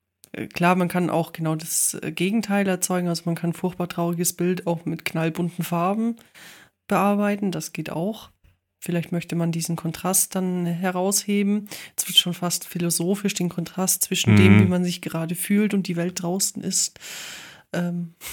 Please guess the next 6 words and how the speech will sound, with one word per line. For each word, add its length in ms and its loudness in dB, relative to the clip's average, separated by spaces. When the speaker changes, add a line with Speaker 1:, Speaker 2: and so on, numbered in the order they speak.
Speaker 1:
<laughs> 160 4
Speaker 2:
Ist 160 0
aber 200 6
auch 40 6
ein 60 6
Stilmittel. 640 -4